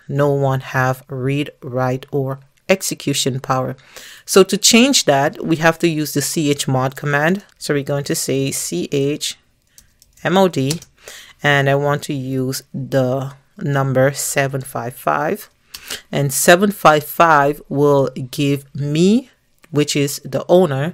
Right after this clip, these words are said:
read, write, and execute power, but it would give everyone else read and execute power. So then we write C H mod five five five and the name of the text file.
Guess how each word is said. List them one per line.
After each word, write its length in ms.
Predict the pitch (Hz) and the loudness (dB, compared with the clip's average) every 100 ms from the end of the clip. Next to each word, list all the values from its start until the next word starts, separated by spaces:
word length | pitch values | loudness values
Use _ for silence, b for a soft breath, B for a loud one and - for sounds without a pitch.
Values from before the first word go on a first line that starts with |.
| - - | -10 -2
read, 340 | 160 175 - | 2 2 2
write, 300 | 143 143 - - | 0 0 -2 -8
and 180 | 131 - | -4 -2
execute 580 | 151 - 151 - 165 | -2 -2 -4 -2 -2
power, 420 | - 147 156 175 202 B B B | -2 -2 0 0 -4 B B B
but 160 | - - | -2 -2
it 120 | - | 0
would 260 | 139 139 - | 0 -2 0
give 300 | 147 139 - - | 0 0 -6 0
everyone 640 | 160 170 170 175 151 143 - | 4 4 4 0 0 -2 0
else 640 | 165 147 135 160 - - - _ - | 2 2 2 2 0 -4 -8 _ -12
read 440 | 131 131 143 143 - | -6 -4 -2 -4 -8
and 180 | 147 131 _ - | -8 -8 _ -2
execute 600 | 175 - 139 - 127 - | 0 -2 -6 -6 -8 -4
power. 460 | - 135 131 131 - B B B | 2 2 2 -2 -8 B B B
So 160 | - | 2
then 200 | 160 180 | 6 8
we 100 | 180 | 6
write 360 | 156 147 151 - | 4 2 2 -2
C 240 | - 214 | 0 4
H 160 | 220 - | 4 4
mod 240 | 180 175 | 0 0
five 320 | - 175 180 | 2 2 2
five 260 | - 196 202 | 2 0 0
five 460 | - 131 127 156 - | 0 0 0 -4 -4
and 320 | 147 147 143 - | 0 2 2 -2
the 220 | 151 147 | -4 -2
name 420 | 147 147 156 151 - | -2 0 0 -2 -4
of 260 | 127 135 - | -4 -4 -6
the 160 | 127 | -8
text 420 | 127 - 147 - - | -6 0 0 -2 -6
file. 380 | 143 120 123 | -4 -4 -6